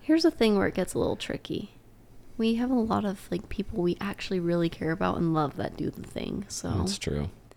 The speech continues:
Speaker 1: To each their own. I'm trying to think of what I do that, like, someone else would be like, "Ugh," you know?
Speaker 2: Probably m-, everything I do.
Speaker 1: Yeah, but, oh my gosh.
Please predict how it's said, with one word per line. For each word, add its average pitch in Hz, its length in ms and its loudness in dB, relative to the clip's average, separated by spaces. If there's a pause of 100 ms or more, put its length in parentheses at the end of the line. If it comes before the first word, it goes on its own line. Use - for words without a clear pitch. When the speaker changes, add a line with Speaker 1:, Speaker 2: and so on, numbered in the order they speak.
(280)
Speaker 1:
To - 120 4
each 214 280 4
their 208 240 6
own. 185 320 6
I'm 196 100 4
trying 262 200 6
to 339 60 8
think 339 160 8
of 233 120 4
what 202 180 6
I 185 200 6
do 175 220 6
that, 165 200 2
like, 156 220 2
someone 170 260 2
else 143 220 -2
would - 40 -18
be - 60 -2
like, 90 200 -2 (100)
"Ugh," 165 280 6 (360)
you 180 100 2
know? 175 320 2
Speaker 2:
Probably 101 360 8
m-, - 200 -2
everything 80 320 4
I 78 140 2
do. 85 260 4 (760)
Speaker 1:
Yeah, 233 220 0
but, - 180 -6 (480)
oh 196 280 10
my 175 160 4
gosh. 175 460 4